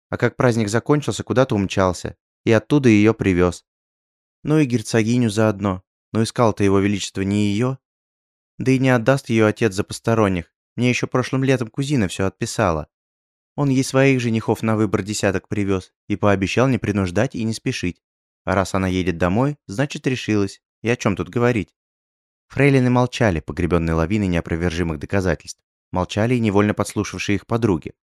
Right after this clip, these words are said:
И глядя, как по бледной руке Мередит стекает сок раздавленного персика, Дели болезненно морщилась.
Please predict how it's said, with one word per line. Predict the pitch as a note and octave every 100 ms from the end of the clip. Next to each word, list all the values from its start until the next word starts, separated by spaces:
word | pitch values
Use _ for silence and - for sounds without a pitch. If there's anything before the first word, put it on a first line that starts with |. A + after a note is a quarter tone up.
| _ _ _
И | D#2+
глядя, | E2 E2 D#2
как | D#2+ -
по | D#2
бледной | D#2+ D2+ D2+
руке | D#2 D#2+
Мередит | D#2 D#2 C#2+ D2+
стекает | - - E2 D2
сок | - D#2+ D2+
раздавленного | D2+ E2 D2+ D2 C#2+
персика, | D2 G#2 G#2+ - - F2+ _ _
Дели | F2 G#2+ G#2+
болезненно | F#2 F#2 E2 E2+ E2+
морщилась. | E2+ - - C2+ -